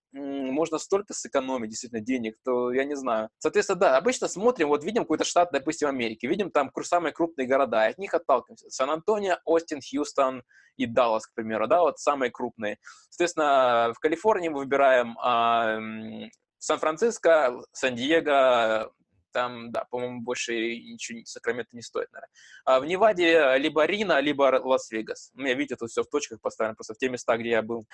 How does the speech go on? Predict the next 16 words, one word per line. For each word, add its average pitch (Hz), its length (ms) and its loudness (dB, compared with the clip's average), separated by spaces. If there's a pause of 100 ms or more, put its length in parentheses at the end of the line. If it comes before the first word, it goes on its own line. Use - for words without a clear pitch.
(140)
Вот 139 540 0
и 185 140 -6
всё, 170 580 0
да. 120 320 2
И - 120 -8
вот 135 100 -6
смотрите, 170 420 0
аэропорт, 139 340 2
да, 127 120 4
я 123 40 0
хочу 127 160 -12
показать 131 300 -2
на 123 100 -2
карте, 113 240 -2
этот 113 200 -14
тихуановский-то. 117 760 -4